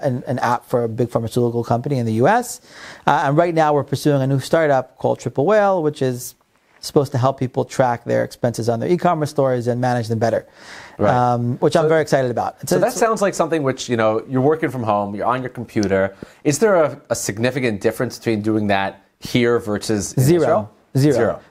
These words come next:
Speaker 1: There's zero significance doing tech here versus Eretz Israel. There is no better, so th-, there is one difference. Uh, it's easier to get a higher valuation when you're fundraising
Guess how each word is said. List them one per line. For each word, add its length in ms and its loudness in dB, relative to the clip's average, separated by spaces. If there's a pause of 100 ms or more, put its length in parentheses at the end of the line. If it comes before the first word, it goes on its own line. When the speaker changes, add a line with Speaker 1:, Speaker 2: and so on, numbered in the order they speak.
Speaker 1:
There's 160 2
zero 340 4
significance 720 -2
doing 440 2
tech 420 -2
here 400 0
versus 280 0
Eretz 200 0
Israel. 520 0 (380)
There 140 4
is 80 2
no 160 4
better, 640 0
so 160 -2
th-, 220 0
there 120 6
is 100 2
one 240 0
difference. 460 -4 (100)
Uh, 220 0
it's 220 -6
easier 240 0
to 80 2
get 100 2
a 40 -2
higher 360 -2
valuation 580 -2
when 100 -2
you're 100 -4
fundraising 680 0